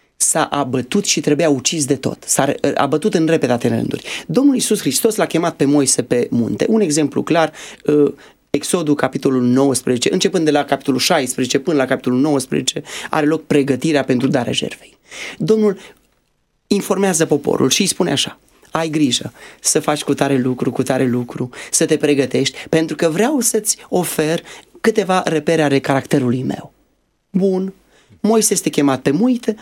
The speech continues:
pe mu-, pe munte în câteva zile. Domnule, uh, Adrian Andrei, în câteva zile. Poporul de la bază uită și face ales, voit, potrivnic voii lui Dumnezeu.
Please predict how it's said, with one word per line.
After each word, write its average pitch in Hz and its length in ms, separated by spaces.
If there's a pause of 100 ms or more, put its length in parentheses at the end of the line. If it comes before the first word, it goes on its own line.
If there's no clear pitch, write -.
(200)
pe 170 120
mu-, 202 360
pe 165 100
munte 214 380 (200)
în 160 260
câteva 160 480
zile. 147 560 (720)
Domnule, 127 500 (400)
uh, - 180 (240)
Adrian 120 340
Andrei, 127 340
în 139 180
câteva 143 460
zile. 127 540 (640)
Poporul 143 680 (100)
de 131 140
la 123 140
bază 123 580 (520)
uită 196 520 (640)
și - 200
face 190 440 (480)
ales, 143 760
voit, 143 840 (360)
potrivnic 151 1120
voii 143 380
lui 127 140
Dumnezeu. 120 520